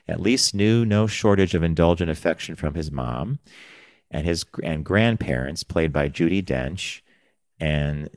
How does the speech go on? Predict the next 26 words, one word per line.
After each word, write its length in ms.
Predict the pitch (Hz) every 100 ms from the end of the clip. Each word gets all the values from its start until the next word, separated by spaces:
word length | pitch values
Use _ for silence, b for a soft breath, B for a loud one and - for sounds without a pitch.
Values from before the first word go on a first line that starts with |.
| -
Ciarán 760 | - - 107 98 85 82 80
Hinds. 720 | 76 - 85 67 64 65 -
However, 340 | 107 101 113 101
the 100 | 87
rising 400 | 92 113 123 113
of 80 |
the 80 | 90
Troubles 800 | - - 98 78 78 92 - - - _ -
look 240 | 90 104
to 120 | - -
splinter 460 | - 110 107 101
life 320 | 85 80 85
in 80 | 80
this 160 | 78 -
community 440 | - 73 71 71
and 160 | 69 71
push 280 | - 82 -
his 160 | 69
oft-absent 800 | - 80 85 - 71 73 - 76
dad, 360 | 71 62 64 69
Jamie 340 | - - 123
Dornan, 440 | 127 139 127 98 95 B B B B
into 200 | - 85
taking 360 | 82 82 80 73
a 40 |
stand. 440 | 69 - 67 65